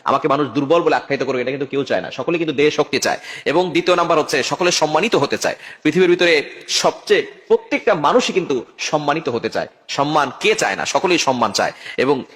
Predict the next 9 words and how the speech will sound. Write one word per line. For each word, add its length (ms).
তিন 160
নাম্বার 280
হচ্ছে 240
সম্পদ। 580
রিজিকের 400
ভিতরে 220
প্রশস্ততা 600
যদি 140
আপনি 260